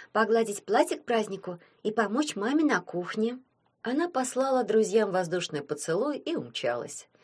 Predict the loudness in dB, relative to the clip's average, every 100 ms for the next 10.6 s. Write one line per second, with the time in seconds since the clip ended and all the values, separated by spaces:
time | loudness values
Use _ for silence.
0 | -20 -16 -6 -4 -2 -2 0 2 0 0
1 | 0 2 2 2 4 2 2 0 0 4
2 | 4 4 -2 -6 -8 -20 -20 -8 -6 -2
3 | 0 0 0 -2 -4 4 6 6 0 -4
4 | -4 -4 -4 -8 -12 -14 -18 _ _ _
5 | _ _ _ _ 0 10 12 12 10 8
6 | 8 10 10 8 8 8 8 6 6 4
7 | 6 6 6 0 -4 -10 _ _ _ _
8 | -10 -6 -2 0 2 4 4 2 2 4
9 | 4 4 2 -2 -2 -4 -16 -20 _ -10
10 | -4 0 0 2 2 2